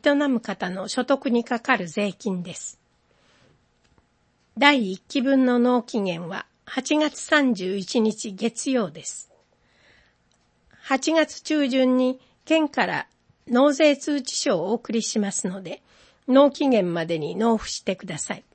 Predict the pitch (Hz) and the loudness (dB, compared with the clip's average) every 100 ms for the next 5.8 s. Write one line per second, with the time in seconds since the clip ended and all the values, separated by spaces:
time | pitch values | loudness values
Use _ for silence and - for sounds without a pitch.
0 | _ _ _ _ _ _ _ _ - 240 | _ _ _ _ _ _ _ _ 2 2
1 | 233 - - 175 - - - 285 294 285 | 2 -4 -6 -6 -8 -2 4 6 6 0
2 | 302 262 165 147 147 240 208 214 196 - | 0 0 0 -6 -8 -4 0 2 0 -6
3 | 185 165 - - - _ _ _ _ _ | -12 -12 -12 -16 -18 _ _ _ _ _
4 | _ _ _ _ _ _ _ _ _ _ | _ _ _ _ _ _ _ _ _ _
5 | - 240 226 208 185 185 - | -2 0 2 0 -2 -4 -8